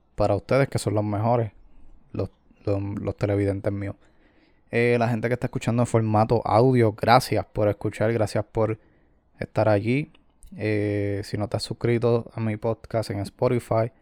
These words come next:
o en Apple Podcast, puedes hacerlo. En Apple Podcast hay una cajita de comentarios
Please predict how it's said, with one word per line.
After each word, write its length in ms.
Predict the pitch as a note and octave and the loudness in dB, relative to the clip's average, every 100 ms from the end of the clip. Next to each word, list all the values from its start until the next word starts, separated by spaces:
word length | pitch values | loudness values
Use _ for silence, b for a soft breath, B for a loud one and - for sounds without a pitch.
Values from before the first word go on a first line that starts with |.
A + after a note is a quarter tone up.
| b b b b - | b b b b -4
o 120 | G#2 | 0
en 60 | |
Apple 280 | G2+ A2 A2+ | 0 0 0
Podcast, 540 | - G#2+ - - G#2+ - | 0 -2 -2 -4 -4 -2
puedes 280 | G#2+ G#2 A2 | -2 0 0
hacerlo. 500 | G#2 G#2 A2+ A2+ - b b b b - | -2 -2 -2 -6 -8 b b b b -8
En 300 | G#2 G#2 G#2 | -4 -2 0
Apple 220 | B2 B2+ | 0 0
Podcast 480 | A#2+ A2 - A2+ - G#2+ | -2 -2 0 0 0 0
hay 720 | G#2 G2+ G#2+ A2 A2+ A#2 - | 2 2 2 2 0 0 -2
una 280 | A2 A2 A2+ | -4 -4 -2
cajita 400 | A#2 A#2+ A#2+ A#2+ | 0 0 2 2
de 240 | A#2 A#2 | 2 0
comentarios 680 | - A#2 B2+ A#2+ G#2 A2 | -2 -4 -4 2 2 2